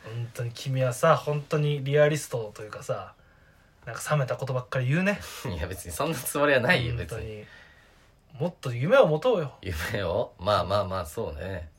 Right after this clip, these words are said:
Speaker 1: いつからど-、そんなさ、ひねくれた大人になっちゃったのよ。
Speaker 2: <laughs> そんなひねくれてないしさ。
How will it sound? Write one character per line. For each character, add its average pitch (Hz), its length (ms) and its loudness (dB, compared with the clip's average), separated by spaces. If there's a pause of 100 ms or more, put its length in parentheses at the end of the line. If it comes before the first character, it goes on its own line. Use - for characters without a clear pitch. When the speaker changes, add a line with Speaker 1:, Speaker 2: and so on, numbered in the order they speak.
(260)
Speaker 1:
い - 120 -20
つ - 80 -12
か 349 80 4
ら 214 100 8
ど-、 143 220 -2
そ 139 120 -2
ん 135 80 0
な 131 80 0
さ、 - 360 -2 (220)
ひ - 120 -8
ね 120 120 -2
く 139 100 0
れ 131 100 2
た 127 80 2
大 123 60 2
人 131 140 2
に 131 60 4
な 131 80 4
っ 131 40 0
ち - 100 -12
ゃ - 40 -8
っ - 20 -12
た - 120 -16
の 90 60 -18
よ。 - 80 -20
Speaker 2:
<laughs> 392 1600 0
そ 240 180 8
ん 269 140 2
な 254 80 10
ひ 240 120 4
ね 233 120 6
く 233 100 8
れ 175 60 6
て - 100 -8
な 135 140 4
い 104 60 2
し - 100 -8
さ。 - 180 -14